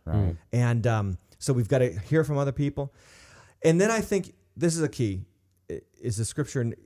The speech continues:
Speaker 2: Galatians, I think, six nineteen. "Let us not grow weary in doing good, for in the due season we shall reap a harvest if we do not give up."
Speaker 1: Mm-hmm.
Speaker 2: So don't just be about praying for things,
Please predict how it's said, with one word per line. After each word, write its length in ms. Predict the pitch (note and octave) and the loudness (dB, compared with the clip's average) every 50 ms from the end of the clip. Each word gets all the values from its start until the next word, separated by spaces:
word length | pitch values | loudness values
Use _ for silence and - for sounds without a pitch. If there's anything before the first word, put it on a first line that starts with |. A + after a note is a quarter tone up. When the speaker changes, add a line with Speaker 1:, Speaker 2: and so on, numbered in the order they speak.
| D#2+ E2 | -10 -6
Speaker 2:
Galatians, 560 | A2+ A#2 A#2+ B2+ A#2+ - A#2+ G#2 - - - | -2 0 0 0 0 0 -2 -4 -4 -4 -6
I 60 | A2 | -6
think, 220 | G#2+ - A#2+ G2+ - | -4 -4 -4 -6 -6
six 280 | - - C3+ - - | -8 -10 -10 -8 -6
nineteen. 320 | C3 B2 A#2+ A#2 A2 G2+ - - _ _ | -4 -4 -4 -4 -4 -6 -6 -8 _ _
"Let 140 | - C3 C#3+ | -2 0 0
us 100 | D#3 D3+ | 2 0
not 220 | D3+ D3+ D3 C#3+ - | 0 -2 -2 -4 -2
grow 180 | - C3 B2 | 0 0 0
weary 400 | A#2 A2+ C#3 D3+ D#3+ E3+ E3+ D#3+ | 2 2 2 2 2 2 2 2
in 120 | C#3+ C3+ A#2+ | 2 0 0
doing 240 | C#3 C#3 C#3 C3 | 2 2 2 2
good, 180 | A#2 A#2+ A#2 G#2+ | 2 0 -2 -2
for 180 | - A2 A#2 A#2 | -4 -2 -2 0
in 200 | A2 G#2 F#2+ F#2 G#2+ A2 | 0 0 -2 -4 -2 0
the 100 | A#2+ A2 | 0 0
due 280 | F#2 F2+ B2+ D3 D3+ | 0 0 2 2 2
season 480 | C#3+ - B2+ A#2+ G#2+ F#2+ A2 G#2 F#2 - | 2 0 -2 -2 0 0 -2 -2 -2 -4
we 180 | - A2+ A#2+ A2+ | -4 -2 -2 -2
shall 480 | - - - A#2+ A2 G#2+ G#2 G2 - - _ _ _ - - | -2 -2 -2 -2 0 -2 -2 -4 -6 -12 _ _ _ -12 -8
reap 280 | F#2+ G#2 A#2+ B2 - | -2 -2 0 0 0
a 60 | A#2+ | 0
harvest 420 | G#2 F#2+ A2 G#2+ G2+ F#2 F2+ - - - | 0 0 0 0 -2 -4 -6 -6 0 2
if 200 | D3+ D3 A#2 A#2+ | 4 4 4 2
we 100 | B2 A2+ | 0 2
do 140 | A2 A2+ | 2 2
not 160 | A2 G#2+ G#2 - | 0 0 -2 -4
give 180 | G#2+ G2+ G2 | -4 -4 -4
up." 160 | G2 F#2+ - _ _ - G2 | -6 -6 -8 _ _ -2 0
Speaker 1:
Mm-hmm. 300 | G2+ F#2 F2 F#2 G#2 G#2+ | 2 2 2 0 0 2
Speaker 2:
So 140 | G#2+ D#3 C#3+ | 2 2 2
don't 280 | - G3 A3 B3+ C4+ | 2 2 0 0 0
just 180 | B3 B3 G#3 - | -2 -4 -2 2
be 80 | G3+ E3+ | 2 2
about 240 | C#3 D#3 E3 - - | 4 4 0 0 -2
praying 480 | - - - C3+ C3 B2+ B2+ A#2+ A#2 | -4 -2 0 2 2 4 4 4 2
for 160 | A2 - G#2+ F#2+ | 2 0 -2 -2
things, 420 | F2 F#2 F#2 F2+ F2+ F#2 - | -2 -2 -2 -4 -4 -6 -8